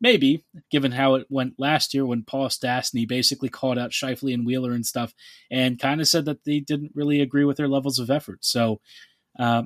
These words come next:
maybe this is actually just par for the course for the Jets. Everyone always has some crap to say when a team loses,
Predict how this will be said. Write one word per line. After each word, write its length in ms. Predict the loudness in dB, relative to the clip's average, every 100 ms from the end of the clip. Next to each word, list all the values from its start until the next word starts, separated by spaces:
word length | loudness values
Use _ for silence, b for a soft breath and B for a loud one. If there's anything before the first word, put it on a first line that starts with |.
| 0
maybe 280 | 0 2
this 180 | 0 -2
is 100 | -2
actually 340 | -4 -4 -4 -6
just 200 | -8 -2
par 160 | 0
for 100 | 0
the 80 | -6
course 240 | -8 -6
for 120 | -6 -8
the 100 | -8
Jets. 400 | -6 0 0 2
Everyone 460 | 0 2 4 2 2
always 260 | 2 2 2
has 220 | 2 2
some 160 | 0 -4
crap 300 | -4 -6 -4
to 80 |
say 340 | -2 2 2 0 B B B
when 380 | 2 4 4 2
a 80 | -4
team 400 | -2 0 2 2
loses, 560 | 2 2 2 2 2